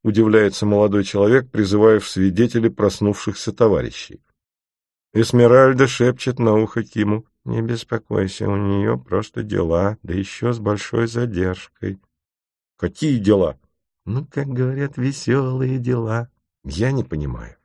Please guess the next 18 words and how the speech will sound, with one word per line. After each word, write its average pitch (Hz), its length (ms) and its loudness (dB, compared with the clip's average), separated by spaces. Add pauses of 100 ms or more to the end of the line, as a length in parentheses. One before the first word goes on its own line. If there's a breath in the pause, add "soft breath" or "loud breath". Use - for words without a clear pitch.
(200)
Орландо 143 500 6
приходит 131 460 4
на 123 140 6
помощь 120 340 4
Эсмеральде. 104 600 2 (920)
«Маки 107 680 4
расцвели. 90 840 0 (420)
Родственники 135 720 4
с - 80 -2
Красной 131 460 6
горы 117 340 6
приехали. 80 760 -2 (480)
Началась 135 600 6
неделя 135 480 6
кетчупа, 135 800 2
наступили 139 760 4
критические 127 1080 2
дни». 90 520 0